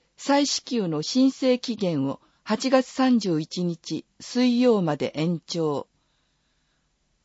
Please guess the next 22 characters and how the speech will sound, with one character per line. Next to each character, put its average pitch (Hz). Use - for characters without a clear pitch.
総 285
合 277
支 262
援 262
資 -
金 214
の 143
再 254
貸 -
付 -
を 165
終 226
了 226
し -
た 208
世 240
帯 180
な 160
ど 156
に 139
対 156
し、 -